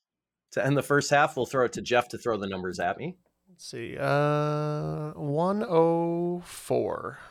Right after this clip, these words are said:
Speaker 1: All right, so quiz ten, question four, category on this one is politics again. What animal, part of the rodent family, even though its name evokes an ungulate, is frequently used by groups such as the Free State Project to symbolize libertarianism in the United States,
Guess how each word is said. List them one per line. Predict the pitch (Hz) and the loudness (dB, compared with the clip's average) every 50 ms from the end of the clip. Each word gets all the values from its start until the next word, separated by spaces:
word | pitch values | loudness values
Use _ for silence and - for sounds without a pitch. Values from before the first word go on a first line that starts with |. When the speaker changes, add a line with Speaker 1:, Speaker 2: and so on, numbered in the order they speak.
| - - - | -20 -20 -18
Speaker 1:
All | - | -16
right, | - - | -16 -12
so | - - - | -10 -10 -10
quiz | - - 151 151 139 - | -6 -2 -2 -2 -2 -2
ten, | - - 160 156 147 | 0 0 0 0 0
question | 143 - 156 151 - - 143 120 | 2 4 4 4 4 2 -2 -2
four, | - - - 139 151 160 | -2 0 4 4 4 4
category | - - - 127 131 139 127 135 131 127 117 | 4 2 2 2 2 2 2 4 4 4 4
on | 113 113 113 | 4 2 0
this | 120 120 - | 0 -2 -2
one | - 127 120 | -2 -4 -2
is | - - 117 107 - - | 0 0 0 0 -2 -4
politics | _ - - 110 117 131 127 117 - - 131 - - - | _ -4 2 2 2 4 2 -2 -4 -4 -6 -4 -4 -4
again. | 117 98 92 101 85 73 67 - - _ _ _ _ _ _ _ _ _ _ _ _ _ _ _ _ _ _ _ _ _ _ _ | -4 -2 -2 -2 -2 -2 -6 -12 -18 _ _ _ _ _ _ _ _ _ _ _ _ _ _ _ _ _ _ _ _ _ _ _
What | - 110 165 190 - - | 0 4 4 4 4 4
animal, | 165 180 185 165 117 87 69 57 - _ _ _ _ _ _ _ _ _ | 4 6 6 6 4 2 -2 -6 -12 _ _ _ _ _ _ _ _ _
part | - 135 127 123 | 2 2 4 4
of | 113 104 | 4 4
the | 117 104 | 2 4
rodent | 92 113 120 127 117 113 101 - | 6 6 6 6 4 2 -2 -2
family, | - 104 95 95 104 107 110 113 | -2 0 0 0 2 0 0 0
even | 107 85 107 104 95 107 101 | 0 -2 -2 -2 -2 -2 0
though | 104 104 104 | 0 0 0
its | 101 98 - - | 0 -2 -4 -4
name | 107 104 104 101 101 101 | -2 0 0 -2 -2 -4
evokes | - 101 98 90 82 - 117 135 139 - - - | -6 -8 -8 -8 -4 0 0 0 0 0 -2 -4
an | 95 87 - - | -4 -4 -4 0
ungulate, | 123 175 202 165 113 92 78 82 80 90 - - - _ _ _ _ _ _ _ _ _ _ _ _ _ _ - | 0 2 2 2 0 -2 -4 -4 -6 -8 -10 -14 -20 _ _ _ _ _ _ _ _ _ _ _ _ _ _ -2
is | 117 117 | 0 0
frequently | - - 170 170 165 - 170 147 147 143 | 2 4 4 4 4 4 2 2 2 4
used | 131 135 156 151 - | 4 4 4 4 4
by | 131 117 | 2 2
groups | 107 - 110 127 147 143 - | 2 2 2 0 0 0 -2
such | - - - 127 110 - - | -6 -2 0 0 0 0 -2
as | 92 - | -12 -12
the | - | -14
Free | - - - 131 135 123 | -12 -6 -4 -4 -2 -2
State | - - - - 160 165 165 - | -2 -4 0 2 2 2 0 0
Project | - 117 104 98 90 - 127 120 - | 2 4 4 4 4 2 -2 -2 -2
to | - | -4
symbolize | 117 - - 127 113 113 113 110 104 101 101 - - | -4 -2 -2 -2 0 0 2 4 4 2 2 -2 -2
libertarianism | 110 120 143 196 98 - - - - 214 233 226 180 123 101 95 90 82 - 82 85 | -2 0 0 2 0 0 -2 -2 2 2 4 4 4 2 2 0 -2 -4 -6 -8 -8
in | 90 87 | -8 -6
the | 98 98 | -6 -4
United | 101 101 101 101 98 98 - | -2 0 0 0 0 -2 -4
States, | - - - 120 143 147 - - - | -4 -2 0 0 0 0 -4 -8 -10